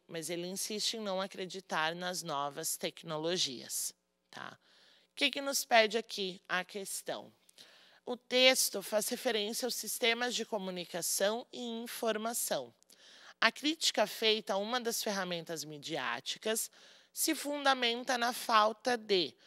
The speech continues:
Aqui a crítica, ela é feita aos jornais, que em tese, né, teriam que produzir isso de uma forma mais lenta, porque eles dependem da impressão, tá?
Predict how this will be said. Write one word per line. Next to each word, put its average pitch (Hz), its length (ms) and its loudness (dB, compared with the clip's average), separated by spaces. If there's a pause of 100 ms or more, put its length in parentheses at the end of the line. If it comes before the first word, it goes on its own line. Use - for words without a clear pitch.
(240)
Aqui - 320 6
a 311 80 8
crítica, 254 840 2
ela 214 220 6
é 254 40 4
feita 226 380 0
aos 233 140 0
jornais, 220 840 4 (340)
que - 140 -4
em 240 180 -2
tese, 196 960 10
né, 147 320 -2 (300)
teriam 254 360 2
que 294 120 -2
produzir 247 960 4
isso 254 240 4
de 220 100 -2
uma 233 160 2
forma 190 400 4
mais 170 340 0
lenta, 226 520 0
porque 233 240 -2
eles 233 200 0
dependem 240 640 2
da 240 140 8
impressão, 240 1080 4 (420)
tá? 135 340 -8